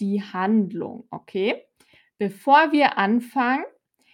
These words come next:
frage ich euch wieder etwas. Der Film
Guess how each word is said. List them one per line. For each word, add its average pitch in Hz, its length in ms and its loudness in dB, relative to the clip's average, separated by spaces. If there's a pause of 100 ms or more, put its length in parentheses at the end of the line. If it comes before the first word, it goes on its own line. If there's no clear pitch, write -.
(560)
frage 240 500 4
ich - 300 -6
euch 185 360 -6
wieder 185 300 -6
etwas. 190 880 -6 (420)
Der 196 200 2
Film 302 560 -4